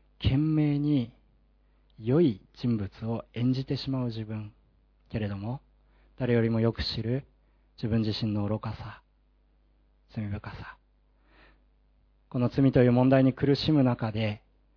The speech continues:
自分の力ではどうにもならず、解決は何もなく、何も見えず、すがるように、私の罪の身代わりとして十字架につけられたイエス・キリスト。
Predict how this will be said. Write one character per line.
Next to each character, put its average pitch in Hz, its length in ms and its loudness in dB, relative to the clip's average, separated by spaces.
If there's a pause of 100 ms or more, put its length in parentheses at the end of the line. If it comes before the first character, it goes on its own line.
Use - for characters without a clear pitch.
(400)
自 120 120 0
分 135 140 6
の 143 100 8
力 147 320 4
で 156 80 8
は 143 140 8
ど 127 160 4
う 143 60 8
に 151 60 10
も 151 120 8
な 151 100 10
ら 151 120 10
ず、 127 100 2
解 147 300 -4
決 151 280 -4
は 143 160 2
何 123 280 4
も 156 100 6
な 160 140 4
く、 147 100 0
何 135 220 4
も 165 120 4
見 165 140 4
え 175 140 6
ず、 135 160 -2
す 127 220 -6
が 151 140 0
る 196 140 8
よ 143 240 8
う 117 40 2
に、 123 360 4 (560)
私 165 340 8
の 185 140 12
罪 196 260 6
の 170 140 12
身 131 140 8
代 156 120 10
わ 170 60 12
り 175 100 8
と 180 120 6
し - 80 -4
て 185 100 6
十 160 220 8
字 180 100 2
架 196 100 4
に 190 140 6
つ - 120 -16
け 190 120 2
ら 202 140 6
れ 180 140 6
た 139 440 0
イ 143 120 2
エ 175 60 6
ス・ - 180 -8
キ - 140 -10
リ 139 120 0
ス - 100 -10
ト。 131 220 0